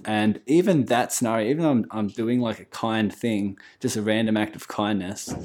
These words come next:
um, it was still a bit nervous, you know, 'cause there's the unknown. Um, it's a completely, um, it's completely,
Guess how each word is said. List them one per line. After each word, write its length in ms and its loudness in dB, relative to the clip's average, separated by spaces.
um, 420 2
it 80 2
was 180 4
still 300 4
a 40 8
bit 240 0
nervous, 640 2
you 100 -4
know, 200 2
'cause 220 0
there's 200 0
the 180 2
unknown. 680 2
Um, 480 2
it's 180 -4
a 40 -8
completely, 880 0
um, 360 -4
it's 200 -4
completely, 600 2